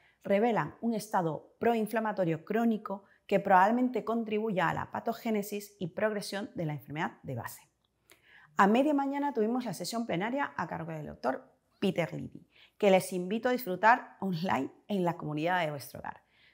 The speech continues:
Yo solo les resumiré que habló que de la hematopoiesis clonal y sus mecanismos,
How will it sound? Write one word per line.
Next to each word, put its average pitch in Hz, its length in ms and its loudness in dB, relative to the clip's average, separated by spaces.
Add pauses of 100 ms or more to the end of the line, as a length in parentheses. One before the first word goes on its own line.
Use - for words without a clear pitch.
(160)
Yo 180 440 2
solo 220 420 2
les 233 180 2
resumiré 185 640 -6 (220)
que 220 100 4
habló 175 520 6
que 180 600 -2
de 185 180 4
la 180 160 6
hematopoiesis 175 960 -2 (280)
clonal 202 460 4 (240)
y 226 120 0
sus - 240 -6
mecanismos, 165 840 -4